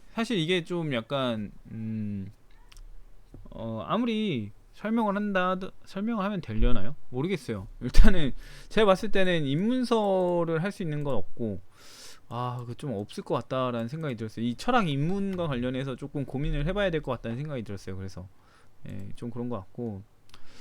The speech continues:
철학책은 다 어려운 게 맞는 것 같아요. 그리고 주제 자체도 이제 얘기를 한다 하더라도 "그것까지 생각해야 돼?" 라는 식으로 갈 수도 있는 것 같고, 입문에 대한 내용이 과연 어떻게 해야 될까, 이런 고민이 잠깐 들었습니다.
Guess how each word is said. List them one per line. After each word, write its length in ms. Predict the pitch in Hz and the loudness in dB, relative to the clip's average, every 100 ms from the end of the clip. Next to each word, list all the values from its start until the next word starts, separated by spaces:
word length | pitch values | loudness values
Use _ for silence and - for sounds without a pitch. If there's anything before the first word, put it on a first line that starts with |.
| - - - | -14 -14 -16
철학책은 520 | - 180 - 175 139 | -8 -8 -6 -8 -6
다 180 | 123 113 | -6 -4
어려운 420 | 101 139 180 170 | -2 -2 -2 -4
게 80 | 156 | -6
맞는 320 | 101 113 127 | -6 -6 -6
것 60 | 107 | -8
같아요. 320 | 87 104 95 | -10 -12 -10
그리고 180 | 123 123 | -8 -8
주제 320 | - 147 220 | -8 -2 0
자체도 520 | 196 135 - 151 190 139 | 0 -4 -6 -4 -4 -4
이제 280 | 123 127 | -4 -4
얘기를 260 | 110 127 190 | -4 -4 -2
한다 320 | 214 208 214 | -2 -2 0
하더라도 640 | 202 190 160 131 165 127 - - | -2 -4 -4 -4 -4 -4 -6 -12
"그것까지 500 | - 208 254 233 175 | -2 0 2 4 2
생각해야 540 | - 202 185 - 127 120 | 2 -2 -4 -4 -4 -2
돼?" 280 | 160 190 170 | -2 -2 -2
라는 260 | 123 127 | -2 -4
식으로 220 | 127 151 | -6 -8
갈 140 | 123 110 | -8 -10
수도 200 | - 135 | -8 -6
있는 160 | 113 | -6
것 60 | 120 | -6
같고, 440 | 95 - 135 110 104 - - - - - _ - | -10 -10 -8 -8 -10 -16 -18 -20 -20 -20 _ -18
입문에 480 | - 131 156 175 156 | -6 -2 0 0 -2
대한 480 | 127 120 120 117 107 | -2 -2 -2 -4 -4
내용이 480 | 104 113 113 120 107 | -4 -2 -4 -4 -6
과연 340 | 113 110 101 - | -6 -6 -8 -10
어떻게 340 | - 117 175 175 | -10 -8 -6 -4
해야 100 | 151 | -4
될까, 500 | 117 - 107 107 107 | -4 -8 -6 -4 -4
이런 280 | 104 110 113 | -6 -6 -8
고민이 440 | - 135 170 147 | -6 -4 -2 -4
잠깐 520 | 120 110 - 117 104 | -8 -10 -8 -8 -8
들었습니다. 600 | 98 120 123 110 95 110 | -10 -10 -10 -12 -12 -12